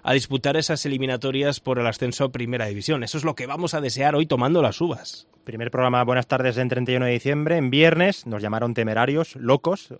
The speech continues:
Speaker 2: algunos otros que no quiero nombrar. Pero aquí estamos, Pablo Barrantes, dispuestos a darles las uvas a los que nos quieran escuchar y traerles novedades, porque ha sido una semana larga en la que Huesca,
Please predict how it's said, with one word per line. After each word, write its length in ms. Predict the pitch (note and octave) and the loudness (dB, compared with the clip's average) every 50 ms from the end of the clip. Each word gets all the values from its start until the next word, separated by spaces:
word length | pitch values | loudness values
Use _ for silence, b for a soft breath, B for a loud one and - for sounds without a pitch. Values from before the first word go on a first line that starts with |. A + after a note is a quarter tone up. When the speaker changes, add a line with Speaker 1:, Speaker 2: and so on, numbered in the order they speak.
| - - | -20 -20
Speaker 2:
algunos 400 | - - G2 G2 G2+ G2+ G2 - | -20 -16 -14 -12 -10 -10 -10 -10
otros 240 | A2+ G#2+ - D3+ D#3 | -10 -10 -10 -10 -10
que 100 | - G#2 | -10 -10
no 80 | G2 F#2+ | -12 -12
quiero 180 | G2+ F#2+ F#2+ | -10 -10 -10
nombrar. 340 | F#2 F#2 F#2+ G#2+ C3 F3 - - B B B B B B B B | -8 -8 -6 -4 -4 -4 -6 -8 B B B B B B B B
Pero 100 | B A2 | B -4
aquí 120 | A#2 C3+ D3+ | -2 -2 0
estamos, 260 | C3+ A#2+ G#2+ G#2+ - | -2 -2 -4 -6 -6
Pablo 180 | - A2+ G#2+ G#2+ | -6 -6 -4 -2
Barrantes, 580 | A2 A#2 C3+ C#3+ C3+ D#3 D#3 - - D#3 - | 0 2 2 2 2 0 0 -2 -2 -8 -10
dispuestos 520 | C3 B2+ B2 - - D3 C#3 - D#3+ C#3 - | -8 -8 -6 -4 -4 -4 -2 -2 -4 -2 0
a 380 | C#3 D3 D#3 D3 A#2+ G#2+ A2 G#2+ | 0 0 0 0 -4 -10 -14 -10
darles 320 | B2+ A#2 B2 B2+ C3+ B2+ | -6 -4 -4 -2 -2 -2
las 200 | B2+ A#2+ A2 - | -2 -4 -4 -2
uvas 240 | C3+ C#3 D3+ D3 - | -2 -2 -2 -2 -4
a 40 | A2+ | -6
los 160 | G#2+ G#2 - | -8 -8 -8
que 80 | - G#2+ | -10 -12
nos 100 | G#2 G2+ | -10 -8
quieran 180 | - A#2+ A2+ | -8 -6 -6
escuchar 420 | G#2+ - - G#2 - B2 C3+ - b b b b b b b b b b b b | -8 -8 -10 -6 -4 -4 -4 -4 b b b b b b b b b b b b
y 120 | - A2+ G#2+ | -16 -14 -14
traerles 320 | - - F#2+ F#2 G2 G#2 | -14 -14 -14 -12 -10 -10
novedades, 360 | A2+ A#2 G#2 F2+ F#2 D#3 E3 | -10 -8 -10 -8 -10 -10 -10
porque 240 | - - - - - | -12 -14 -20 -20 -20
ha 20 | - | -16
sido 140 | - A2 G#2 | -14 -10 -10
una 80 | G#2 | -10
semana 400 | G#2 - A2 A2 A2 A#2+ A#2+ - _ - | -10 -8 -8 -6 -6 -6 -6 -6 _ -6
larga 480 | A#2+ A#2 B2+ C#3 C3+ D3 E3 - - - | -2 0 2 2 2 0 0 -2 -4 -8
en 100 | B2+ A#2+ | -12 -10
la 120 | A2 G#2 | -8 -8
que 100 | G#2+ - | -8 -8
Huesca, 420 | G#2 G#2 A#2+ B2 - - C#3 D#3+ | -6 -4 -4 -4 -2 -2 -4 -4